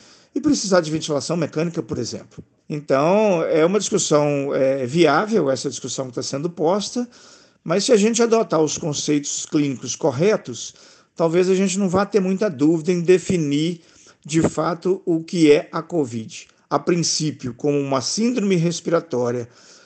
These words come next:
porque ela começa com sinais e sintomas respiratórios e pode complicar, inclusive, por meio de sinais e sintomas respiratórios,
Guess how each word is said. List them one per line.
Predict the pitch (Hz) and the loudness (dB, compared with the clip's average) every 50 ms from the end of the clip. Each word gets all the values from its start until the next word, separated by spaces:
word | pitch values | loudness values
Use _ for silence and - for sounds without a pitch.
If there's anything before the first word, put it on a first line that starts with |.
| _ _ _ _ | _ _ _ _
porque | 160 139 117 - 151 156 156 160 | -2 -2 0 2 2 2 2 2
ela | 165 156 165 | 2 2 2
começa | 165 170 160 147 143 135 131 123 - 151 123 | 2 2 2 2 4 2 2 2 0 -4 -4
com | - 147 131 | -4 -6 -6
sinais | 123 - 151 131 127 147 180 196 180 165 | -4 -4 -4 -2 -2 0 0 0 0 0
e | 175 160 | -2 -4
sintomas | - 185 160 - 156 147 147 135 120 | -4 -4 -2 -2 -2 -2 -2 -4 -4
respiratórios | 143 147 135 - - 143 139 131 - - 120 127 139 - - - - - - - - - - _ _ | -6 -6 -6 -4 -4 -4 -4 -4 -2 -2 -2 -2 -2 -4 -8 -10 -14 -16 -20 -20 -20 -20 -20 _ _
e | 165 | -8
pode | 151 - - - 254 247 233 214 | -6 0 0 2 2 2 0 -4
complicar, | - 202 185 170 170 151 - - 135 135 | -2 -2 -2 0 -2 -4 0 0 0 0
inclusive, | 139 139 143 156 147 139 117 117 127 127 113 123 123 | 0 -2 -2 0 0 0 0 -2 -2 -2 -2 -4 -4
por | - 147 131 | -4 -4 -2
meio | 131 127 127 123 | 2 2 2 2
de | 123 131 | 0 -4
sinais | 123 - 147 131 135 175 214 190 180 | -4 -4 -4 -2 0 0 0 0 0
e | |
sintomas | 165 - 170 143 - 139 131 131 123 117 | -2 -6 -8 -4 -4 -4 -4 -4 -6 -4
respiratórios, | 156 147 151 - 190 226 220 226 - 175 185 208 240 247 - - | -6 -6 -6 -2 -2 -2 -2 0 2 2 2 2 2 -2 -6 -10